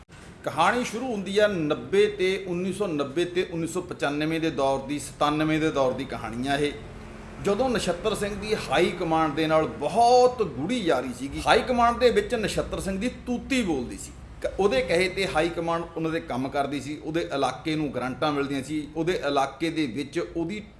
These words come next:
ਐਂਠ ਬਣੀ ਹੋਈ ਸੀ। ਨਛੱਤਰ ਸਿੰਘ ਜ਼ਾਤੀ ਤੌਰ ਤੇ ਤਾਂ ਇੱਕ ਐਮ ਐਲ ਏ ਸੀ, ਪਰ ਜਿਹੜੀ ਉਹਦੀ ਪਾਵਰ ਸੀ, ਉਹਦੇ ਅਹੁਦੇ ਤੋਂ ਕਿਤੇ ਜ਼ਿਆਦਾ ਉੱਤੇ ਸੀ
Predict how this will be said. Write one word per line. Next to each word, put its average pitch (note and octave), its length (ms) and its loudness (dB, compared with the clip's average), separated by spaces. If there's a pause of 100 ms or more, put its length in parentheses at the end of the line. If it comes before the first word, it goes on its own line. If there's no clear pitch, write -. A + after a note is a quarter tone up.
(180)
ਐਂਠ G#3 240 2
ਬਣੀ D3+ 240 -2
ਹੋਈ C3+ 160 -4
ਸੀ। D3 220 -8 (500)
ਨਛੱਤਰ G#3 440 0
ਸਿੰਘ B3+ 260 0
ਜ਼ਾਤੀ D3 480 0
ਤੌਰ G3 280 -2
ਤੇ G3+ 140 -6
ਤਾਂ G#3 140 0
ਇੱਕ G#3 140 -2 (160)
ਐਮ D3+ 200 0
ਐਲ D#3+ 140 6
ਏ D#3+ 100 2
ਸੀ, D#3 300 -4 (220)
ਪਰ A3+ 320 4 (280)
ਜਿਹੜੀ G#3 240 2
ਉਹਦੀ C4 160 -2
ਪਾਵਰ G3 400 2
ਸੀ, G3 260 -8 (220)
ਉਹਦੇ D4 240 2
ਅਹੁਦੇ C4+ 420 2
ਤੋਂ D#4 140 -2 (160)
ਕਿਤੇ D#4+ 260 -2
ਜ਼ਿਆਦਾ A3 240 4
ਉੱਤੇ D#3 300 -6
ਸੀ F#3 220 -10